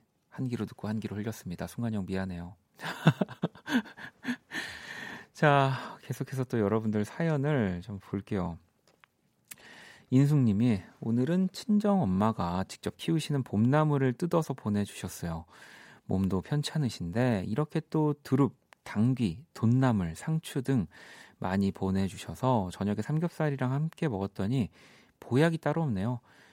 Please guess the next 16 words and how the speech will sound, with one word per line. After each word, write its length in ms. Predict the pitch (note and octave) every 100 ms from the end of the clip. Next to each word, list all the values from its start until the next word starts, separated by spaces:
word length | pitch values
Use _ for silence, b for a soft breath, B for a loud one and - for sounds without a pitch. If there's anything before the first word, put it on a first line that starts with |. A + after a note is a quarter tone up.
| b b b
원디도 500 | B2 B2 C3 D3 C3+
봄나물 480 | C3 - A2+ C3+ C3+
많이 200 | A#2+ F#2
챙겨 300 | F#2+ - F#3+ G3
드세요."라고 600 | E3+ C#3+ B2+ A#2 F2+ F#2
보내주셨는데, 960 | - F#2+ F2 - - E2+ D#2+ A2+ G2 D#2+ _ _ _ _ B B B B B B B
하, 220 | B B
저는 840 | - F#2 F#2+ G2 G2 F#2+ G2 B2 -
또 540 | F#2 F2+ G2+ F2+ E2+ - _ _ _ _ - _ _ _ _ -
이렇게 340 | - - G#2
약간, 400 | - - - F#2+ E2+ b b b b b _
어, 360 | - - A#2 - - _
친하지 360 | - - G#3+ G3+
않은 260 | G#2+ G2 B2+
친구들이긴 540 | - D#3 C#3+ G#2+ G#2
해요. 260 | A#2 A2 E2+